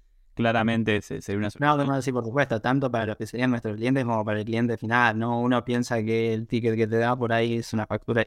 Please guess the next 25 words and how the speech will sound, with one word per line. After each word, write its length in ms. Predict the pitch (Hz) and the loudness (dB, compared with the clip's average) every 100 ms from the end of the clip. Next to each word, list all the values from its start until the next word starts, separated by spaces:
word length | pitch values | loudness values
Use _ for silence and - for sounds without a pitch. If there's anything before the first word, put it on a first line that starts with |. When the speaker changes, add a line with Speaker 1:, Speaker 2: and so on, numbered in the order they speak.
| - | -4
Speaker 2:
no, 160 | 107 101 _ _ - - - _ - | -14 -14 _ _ -20 -20 -20 _ -8
es 60 | |
solamente 480 | - 113 117 120 123 | 2 4 4 4 2
un 100 | 120 | 2
comprobante 680 | 117 117 117 117 123 120 123 | 0 -2 0 0 0 0 0
de 100 | 117 | 0
venta 320 | 120 127 123 | 0 0 -2
sin 180 | 117 113 | -2 -2
validez 340 | 110 104 110 - _ - | -2 -2 -4 -6 _ -20
fiscal. 360 | 104 110 104 _ _ _ _ _ _ _ _ _ | -12 -8 -8 _ _ _ _ _ _ _ _ _
Speaker 1:
Bien, 220 | - 113 | -6 -2
Bruno, 180 | 117 120 | 0 0
yo 120 | 110 131 | 0 -2
sé 100 | 143 | -2
que 80 | |
sos 140 | 127 127 | -2 -2
un 80 | 120 | -2
perfil 320 | 113 127 123 | -2 0 0
de 160 | 113 | 0
negocios 560 | 110 113 123 - 123 - | 0 0 0 0 0 0
y 60 | 104 | -2
no 140 | 107 | -2
técnico, 520 | 120 117 127 123 127 | 0 0 0 0 0
pero 380 | 120 104 101 101 | 0 0 0 -4
cuan-, 240 | - - | -6 -8